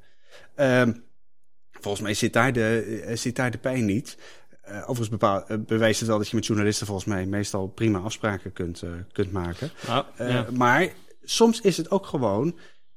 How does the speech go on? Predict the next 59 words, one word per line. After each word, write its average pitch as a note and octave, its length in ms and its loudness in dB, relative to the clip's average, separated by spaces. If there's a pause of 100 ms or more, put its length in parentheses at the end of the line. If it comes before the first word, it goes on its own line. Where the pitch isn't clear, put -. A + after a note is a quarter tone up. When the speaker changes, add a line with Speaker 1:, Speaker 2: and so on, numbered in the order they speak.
(200)
Speaker 1:
eh, D#3 180 -4
kijk, D#3+ 220 0
en D3 120 0
dan D3 100 4
kom F3 180 6
ik D3 100 4
weer D3 280 8
dat C#3+ 160 6
ik C#3 140 -2
ontzettend D#3 420 2
goed C3 120 -2
begrijp A#2 340 0
dat A#2 140 -2
iemand, C3+ 540 0
eh, A2+ 400 -4 (100)
dat B2+ 220 -6
iemand B2 220 0
jou B2+ 140 2
als A2+ 140 0
journalist A#2 360 2
niet G#2 180 0
moet. - 400 6 (360)
Want - 260 -2
die F#3+ 160 2
vindt C#3 180 4
het B2+ 100 -6
heel A2+ 200 2
fijn G3 440 2
om, A2+ 360 2 (160)
eh, A#2 360 0
als - 160 -4
die, G2+ 300 0
nou, G2 180 -2
bijvoorbeeld, A#2+ 420 0
je G#2+ 80 0
bent F#2+ 180 0
dominee G#2+ 500 4
of E2+ 100 -8
je F#2 60 -12
bent, F#2 160 -4
je F#2+ 300 -4
zit G2 140 -2
bij F2 100 -8
de - 60 -16
kerkraad G#2+ 520 2
van G2 100 -8
een F#2 100 -8
van G#2 100 -6
de G2 140 -6
gemeenten, G#2+ 500 0
Speaker 2:
Mhm. A#2+ 280 -6
Speaker 1:
om C#3+ 100 2
dingen C#3+ 260 6
in B2 140 2
vertrouwelijkheid A2 760 4
en G#2 100 0
even G2+ 280 0
onder C3 320 2
elkaar, G#2 500 -2